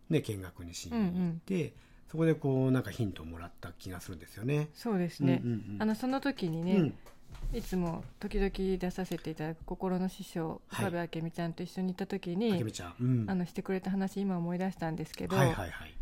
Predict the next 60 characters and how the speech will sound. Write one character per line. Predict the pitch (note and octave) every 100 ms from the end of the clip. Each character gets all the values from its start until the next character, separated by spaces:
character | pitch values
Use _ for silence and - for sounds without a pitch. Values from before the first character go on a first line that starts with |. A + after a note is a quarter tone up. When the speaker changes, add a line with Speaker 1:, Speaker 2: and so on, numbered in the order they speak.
| -
Speaker 2:
そ | -
の | F#3 F3+
福 | F3+ A3+ A3
祉 | G3
の | F3 E3
人 | F#3
た | D#3+ D#3+
ち | F#3+
が、 | G#3+ C#4 G3+
Speaker 1:
う |
ん。 | C#3+ B2 F#2+ - - - - - -
Speaker 2:
ま | A3+ C#4
ず | G3+
そ | F#3+
の | F#3+
人 | B3 D#4
た | A3
ち | - F3
が | F3 E3+
幸 | - F#3 F3+
せ | G3 F3+
に |
な | F3
ら | F3+
な | E3+ D#3+
き | D3+
ゃ |
い | D3
け | E3
な | E3
い | D#3
っ |
て | -
い | D#3+
う |
こ | E3+ E3
と | F3+
を | A#3+ F#3
Speaker 1:
う | C#3+
ん。 | B2+ G2 - -
Speaker 2:
話 | - G3+ G3
し | -
て | F3
く | -
れ | E3+
て、 | - - B3
Speaker 1:
う | C3
ん。 | C#3+ C#3+ C3+ B2+
Speaker 2:
そ | A#2
の | -
介 | G#3+ G#3
護 | G#3 A3
施 |
設 | - A3 - F3
で | F#3
ね、 | A#3+ D4
Speaker 1:
う | G3
ん。 | D3+ A2+ G2+ - - - - - - - - - -
Speaker 2:
あ | F3+
の、 | E3+